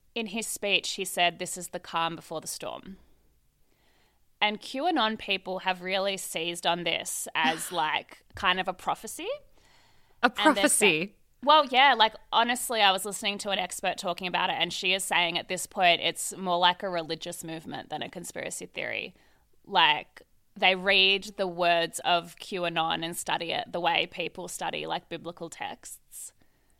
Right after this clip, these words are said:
Speaker 2: Whoa.
Speaker 1: So right now we're in the calm before the storm, and the storm is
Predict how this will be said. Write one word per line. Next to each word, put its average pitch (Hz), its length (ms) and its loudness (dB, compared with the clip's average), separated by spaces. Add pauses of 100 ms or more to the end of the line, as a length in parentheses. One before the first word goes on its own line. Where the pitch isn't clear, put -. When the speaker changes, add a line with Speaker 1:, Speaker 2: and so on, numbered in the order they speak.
(120)
Speaker 2:
Whoa. 180 1400 2 (340)
Speaker 1:
So 175 440 0
right 233 240 0
now 302 200 -4
we're 320 120 -6
in 302 100 -6
the 269 80 -8
calm 208 320 -8
before 202 260 -10
the 196 60 -16
storm, - 580 -14
and 185 180 -6
the 185 40 -10
storm 220 800 -4 (160)
is 190 580 -2